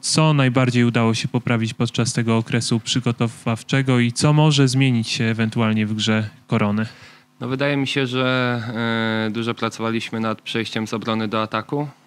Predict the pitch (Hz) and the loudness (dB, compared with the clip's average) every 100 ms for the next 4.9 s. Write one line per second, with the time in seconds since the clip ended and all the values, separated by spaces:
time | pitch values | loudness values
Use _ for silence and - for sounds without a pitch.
0 | - 92 98 101 104 104 101 101 101 104 | -14 -8 -6 -4 -4 -4 -4 -4 -2 -2
1 | 101 95 _ _ 123 104 110 110 - - | -2 -6 _ _ -12 -4 -4 -4 -8 -10
2 | 110 107 - 113 - 117 113 110 107 _ | -6 -4 -2 -6 -4 -2 -2 -4 -8 _
3 | - 104 101 104 104 104 - 107 107 104 | -18 -10 -6 -6 -6 -6 -6 -4 -4 -4
4 | 107 - 101 - 95 107 107 127 | -8 -8 -8 -8 -4 -4 -2 -4